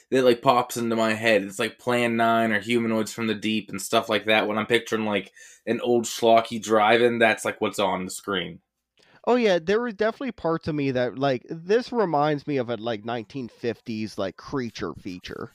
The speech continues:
Speaker 1: Yeah, it's that exploitation humor, like, "Oh, they're coming from the deep, and you will never be the same." Like, you expect something like that over it.
Speaker 2: But it was made in nineteen eighty, so it has tons of boobs. <laughs>
Speaker 1: Yes, lots of 'em.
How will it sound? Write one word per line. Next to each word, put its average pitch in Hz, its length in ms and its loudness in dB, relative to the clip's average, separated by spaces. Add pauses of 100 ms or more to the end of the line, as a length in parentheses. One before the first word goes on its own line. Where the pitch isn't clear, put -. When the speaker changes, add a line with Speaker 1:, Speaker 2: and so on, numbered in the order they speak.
(800)
Speaker 1:
Yeah, 262 180 12
it's 165 240 12
that 190 220 6
exploitation 135 920 0
humor, 120 540 2
like, 113 360 0
"Oh, 113 300 8
they're 110 160 2
coming 131 420 8
from 135 320 8
the 127 100 6
deep, 123 460 6
and 117 220 2
you 131 100 8
will 127 120 6
never 135 360 10
be 135 200 10
the 135 100 6
same." 123 440 10
Like, 107 200 2
you 139 80 8
expect 143 300 4
something 135 280 4
like 117 180 4
that 113 200 10
over 95 380 2
it. 95 100 -2 (520)
Speaker 2:
But 190 440 6 (400)
it 170 140 0
was 165 180 2
made 170 260 2
in 147 120 0
nineteen 139 480 -2
eighty, 110 500 0 (300)
so 175 340 6
it 127 120 2
has 135 340 -2
tons 196 420 2
of 160 120 0
boobs. 110 600 -2 (120)
<laughs> - 360 -18
Speaker 1:
Yes, 143 420 8
lots 131 360 2
of 90 120 -2
'em. 90 160 -6